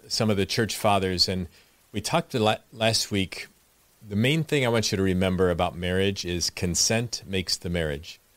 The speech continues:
Consent between, uh, two people, uh, a man and a woman, uh, valid consent,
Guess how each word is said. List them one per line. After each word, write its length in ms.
Consent 680
between, 760
uh, 320
two 180
people, 500
uh, 240
a 60
man 300
and 100
a 60
woman, 400
uh, 140
valid 420
consent, 680